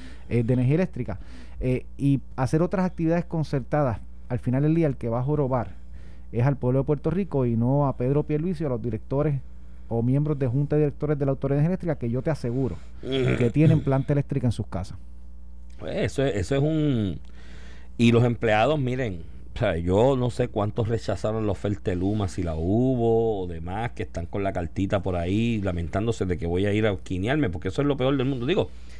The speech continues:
Speaker 2: hay gente que el que lo esquineen profesionalmente le crea un gran peso y una, y una gran, y una gran tristeza, ¿no? Una agonía.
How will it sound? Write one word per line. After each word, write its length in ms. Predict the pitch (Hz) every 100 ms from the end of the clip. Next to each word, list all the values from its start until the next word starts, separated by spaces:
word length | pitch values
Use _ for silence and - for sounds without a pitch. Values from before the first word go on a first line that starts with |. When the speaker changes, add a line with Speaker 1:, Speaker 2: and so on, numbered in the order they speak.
| - - - - - - - - - - - - -
Speaker 2:
hay 180 | 139
gente 320 | 156 165 151 -
que 220 | 123 - - - - - -
el 200 | 120 -
que 120 | 117
lo 80 | 113
esquineen 800 | - - 110 120 120 87 82 - -
profesionalmente 1040 | - 104 - 107 107 107 113 120 117 - 92
le 260 | 85 92 82
crea 260 | 101 107
un 240 | 107 107 98
gran 280 | 101 104
peso 580 | 95 - 107 95 - 82
y 100 | 80
una, 280 | 90 98 98
y 100 | -
una 180 | 95 101
gran, 300 | 95 98 101
y 100 | 95
una 140 | 98
gran 240 | 98 101 104
tristeza, 600 | - 92 - 104 90 80
¿no? 120 | 95
Una 160 | 98 98
agonía. 440 | 98 95 101 80